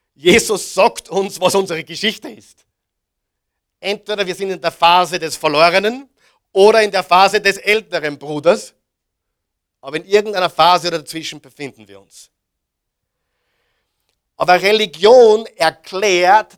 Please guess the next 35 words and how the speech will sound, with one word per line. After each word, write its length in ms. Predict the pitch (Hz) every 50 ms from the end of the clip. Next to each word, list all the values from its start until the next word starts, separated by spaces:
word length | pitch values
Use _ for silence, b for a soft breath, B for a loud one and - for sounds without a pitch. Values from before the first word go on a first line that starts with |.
| _ _
die 120 | 196 185
Distanz 840 | 143 185 190 175 - - - - 190 202 220 220 220 - - - _
Gottes. 760 | 220 220 220 220 220 _ 170 160 170 170 - - - - _ _ _ _ _ _ _ _
Er 200 | 170 160 156 151
ist 260 | 139 - - - _
zornig 720 | - - 190 202 220 233 233 240 240 240 254 247 _ _ _
und 120 | _ 160 156
er 140 | 160 156 156
ist 100 | 151 175
nicht 220 | 190 202 - -
interessiert 1040 | _ 190 190 190 135 - 165 165 175 170 - - - 240 240 247 254 262 254 - _ _
und 200 | - 175 185 185
er 200 | 180 185 185 185
ist 260 | 180 185 185 - 156 _
böse. 440 | - 208 202 185 147 135 143 123 b b b _
Das 240 | 208 208 226 247 240
ist 220 | 269 269 - -
die 100 | 214 208
religiöse 720 | 180 180 185 175 170 156 - 180 220 254 262 208 240 247 226
Erklärung 720 | 185 170 - - 175 180 208 226 220 202 202 214 208 202
der 80 | 185 175
Distanz 400 | 175 165 - 190 185 185 - -
Gottes. 380 | 185 175 165 - 127 117 - _ _ _ _ _
Macht 160 | - 160 175
das 80 | 160 202
einen 80 | 214
Sinn? 180 | 202 214 233 233
Ja 80 | 196 185
oder 100 | 175 160
nein? 220 | 135 117 98 - _ _ _ _ _ _ _ _ _ _ _ _ _ _ _ _ _ _ _ _ _ _ _ _ _
Danke 300 | _ 110 113 110 107 101
für 280 | _ _ 113 107 110 113 _
eine 340 | _ 127 135 135 139 139 - _ _ _ _ _ _
aufmerksame 580 | 127 120 107 113 120 120 _ 113 107 110 107 107 _ _ _ _ _
Stimme. 320 | _ _ _ _ _ _